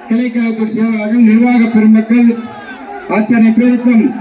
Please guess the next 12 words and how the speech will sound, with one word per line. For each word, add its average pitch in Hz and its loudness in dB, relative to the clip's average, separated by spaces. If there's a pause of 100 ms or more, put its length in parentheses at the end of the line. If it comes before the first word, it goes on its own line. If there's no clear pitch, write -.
(1400)
அனைத்திற்கும் 226 2
மேலாக 214 2 (1160)
இந்த 165 2 (640)
இயக்கத்தை 226 2 (720)
கண்ணின் 233 4 (100)
இமை 240 4
போல் 240 0
காத்து 226 0
வருகின்ற 226 4 (1080)
கழகத்துடைய 233 2 (1120)
பல்வேறு 247 2 (140)
பொறுப்பாளர்கள், 226 2